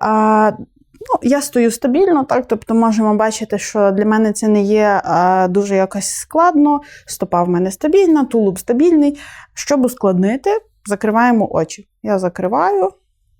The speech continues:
так, і бачимо, що я вже трохи трішки починаю похитуватись, але в мене добрий нейром'язовий контроль, відповідно, все одно я стою достатньо рівно, так. І, ну, в мене вже хвилина, та, можемо, е, сказати, що я здала цей тест.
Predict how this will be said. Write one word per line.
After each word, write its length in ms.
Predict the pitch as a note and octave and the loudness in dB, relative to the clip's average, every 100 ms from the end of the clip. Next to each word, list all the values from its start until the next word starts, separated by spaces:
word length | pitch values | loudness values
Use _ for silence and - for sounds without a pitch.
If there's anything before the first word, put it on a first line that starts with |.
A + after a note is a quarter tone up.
| _ - | _ -14
так, 400 | - E4 E4 - | -8 -6 -6 -6
і 240 | E4 D#4+ | -4 -2
бачимо, 500 | B3 A#3+ C4 C4 A#3 | -2 -2 -2 -2 -2
що 160 | A#3 A3+ | -2 0
я 160 | A3 | 2
вже 220 | A3 G#3 | 0 -2
трохи 440 | G3 G3 G3+ G3 F#3+ _ _ _ _ _ _ _ _ _ _ | -4 -4 -2 -4 -6 _ _ _ _ _ _ _ _ _ _
трішки 400 | - G#3+ - G#3 | -2 -2 -2 -6
починаю 500 | F#3+ F#3+ A3 G3 F#3 | -6 -4 0 0 0
похитуватись, 840 | A#3 A3 G#4 G#4+ F4 D#4 D4 B3+ | -2 -2 0 0 2 2 0 -2
але 240 | - A#3 C#4+ | 0 0 0
в 80 | |
мене 240 | A3+ A#3+ A#3 | 0 0 0
добрий 440 | G3+ A3 G#3+ G#3+ | 2 0 2 0
нейром'язовий 760 | G#3 G#3+ G#3 G3+ G3+ G3+ G3+ G3 | 2 0 0 0 0 0 0 0
контроль, 480 | G3 G3+ B3 D#4+ D4 | 0 -2 0 2 2
відповідно, 760 | A#3 A3+ G3+ A#3 G#3+ G#3 G3 | -2 -4 -4 -2 -2 -2 -2
все 220 | E3 - G#3+ | -2 -2 -2
одно 260 | G3+ G#3+ | 0 0
я 160 | G#3+ G3 | 0 -2
стою 320 | - G#3 G#3+ | -2 0 0
достатньо 540 | G3+ - G3+ G3 - | 0 -2 -2 -2 -2
рівно, 340 | F#3 F3 D3 - | 0 0 -2 -10
так. 180 | - - - - - - - | -8 -8 -10 -20 -20 -20 -14
І, 260 | - D4+ D4+ | 0 2 2
ну, 160 | G4+ - | 2 -2
в 80 | G3+ | 0
мене 220 | A#3 A#3 | 2 2
вже 160 | G3+ G3+ | 2 -2
хвилина, 480 | - A3+ F#3+ E3 - | 0 0 0 -2 -4
та, 220 | - C#4 | -2 0
можемо, 640 | A3+ G#3 G#3 G3 F#3+ F3 - | 0 0 0 2 0 0 0
е, 140 | F#3+ | -2
сказати, 480 | - G3+ G#3 A3+ A3 | -2 -4 -2 -2 -2
що 180 | - G#3 | -2 0
я 160 | G3 | 0
здала 340 | F#3 F#3+ F3+ E3+ | 0 0 0 -2
цей 180 | G3 | -4
тест. 300 | F#3+ D4+ E4 | -2 -2 -2